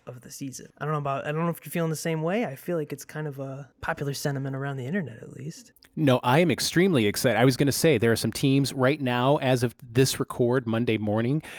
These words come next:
Speaker 2: uh, the Arizona Diamondbacks are in first place in the National League West. That's kinda crazy. Uh, the, the, the Pittsburgh Pirates are nine and seven. They're surprisingly good this year. Brian Reynolds is on one. Uh, the Cubs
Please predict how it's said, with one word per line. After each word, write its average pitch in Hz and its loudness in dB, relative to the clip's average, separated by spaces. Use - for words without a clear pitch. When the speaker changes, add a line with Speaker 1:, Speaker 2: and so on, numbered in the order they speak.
Speaker 2:
uh, 107 4
the 117 -4
Arizona 135 4
Diamondbacks 135 -2
are 123 2
in 120 2
first 120 0
place 123 0
in 127 -4
the 117 0
National 113 -2
League 107 -2
West. 101 -2
That's - -2
kinda - -2
crazy. 107 0
Uh, 110 4
the, 110 -2
the, 110 -4
the 113 -10
Pittsburgh 143 -2
Pirates 151 0
are 117 4
nine 110 0
and 98 -2
seven. 165 -2
They're 151 4
surprisingly 120 0
good 98 0
this 98 -2
year. 120 -2
Brian 120 2
Reynolds 110 0
is 98 -4
on 110 0
one. 123 0
Uh, 104 0
the 101 -4
Cubs 127 -4